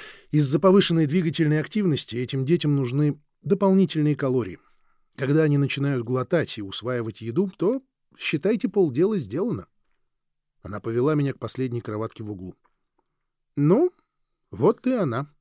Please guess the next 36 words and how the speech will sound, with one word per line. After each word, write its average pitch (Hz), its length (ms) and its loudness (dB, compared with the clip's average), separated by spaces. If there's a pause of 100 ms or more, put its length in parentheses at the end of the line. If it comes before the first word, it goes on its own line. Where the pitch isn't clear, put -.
(140)
сказала 127 460 -2
Клара, 143 280 -2
указывая 120 500 -2
на 113 100 -6
крошечную 120 540 -6
обитательницу 110 720 -8
колыбели. 95 520 -10 (920)
Я 139 160 0
посмотрел 147 420 2
на 147 80 4
малышку, 156 400 2
которая 131 340 -4
извивалась 135 540 0
изо 131 160 -2
всех - 280 -4
сил, - 360 0 (280)
как 113 160 -8
будто 123 220 -6
старалась 139 500 2
выпутаться 123 520 -4
из 113 120 -4
пеленки. 123 500 -6 (1080)
Я 110 160 -2
обратил 135 320 0
внимание, 131 440 -2
что - 160 -12
других 113 340 -8
детей 113 320 -4
называют 113 500 -6
по 110 160 -8
именам. 110 380 -6 (960)
У 95 80 -10
нее 123 240 -2
есть 123 380 -2
имя 139 240 -2
Клара. 110 380 -6